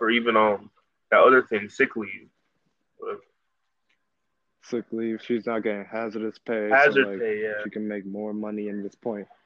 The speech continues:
Speaker 2: She's not, yeah, she's probably not, yeah, she's probably not getting hazardous pay, so she can make more money at this time to, like, eventually, probably, like, take more sick leave. I think that's, I, I, I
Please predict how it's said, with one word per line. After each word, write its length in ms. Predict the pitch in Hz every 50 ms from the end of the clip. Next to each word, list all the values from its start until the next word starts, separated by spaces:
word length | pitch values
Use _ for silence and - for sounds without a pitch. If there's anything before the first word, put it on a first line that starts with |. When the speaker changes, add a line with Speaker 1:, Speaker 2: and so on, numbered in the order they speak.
| _ _ _ _ _ _ _ _ _ _
Speaker 2:
She's 160 | _ 127 117
not, 240 | 120 117 113 110 - -
yeah, 260 | 123 117 101 101 98
she's 140 | - - -
probably 240 | - 135 135 131 127
not, 160 | 123 120 113 - -
yeah, 160 | 131 131 104 98
she's 140 | - 127
probably 240 | - - 151 151 151
not 80 | 143 139
getting 240 | 135 139 135 117 104
hazardous 420 | 117 127 135 123 123 120 113 - _ -
pay, 240 | 127 123 120 120 117
so 180 | - - 117
she 120 | - - 117
can 200 | - - 117 113
make 180 | 113 113 104
more 260 | - 107 107 113 120 117
money 300 | 113 113 113 113 110 110
at 140 | 107 95
this 180 | 104 104 101 _
time 380 | _ - 104 101 101 101 104 _ _ _ _ _ _ _ _ _ _ _ _ _ _ _ _ _
to, 120 | - 139 123
like, 220 | 113 107 101 92 _ _ _ -
eventually, 680 | 107 98 90 90 113 113 127 127 - - - - 98 _
probably, 320 | - 139 143 160 151 151 139
like, 180 | 131 113 -
take 240 | - - 127 120 107
more 400 | 104 98 101 107 113 123 123 113
sick 380 | - - - 120 127 123 _ -
leave. 320 | 104 101 101 101 104 - -
I 80 | 117 113
think 220 | 110 156 165 156
that's, 240 | - 175 120 101 - _ -
I, 180 | - 113 104 - -
I, 140 | - 113 110 - - _ _ _ _ _
I 180 | 107 101 104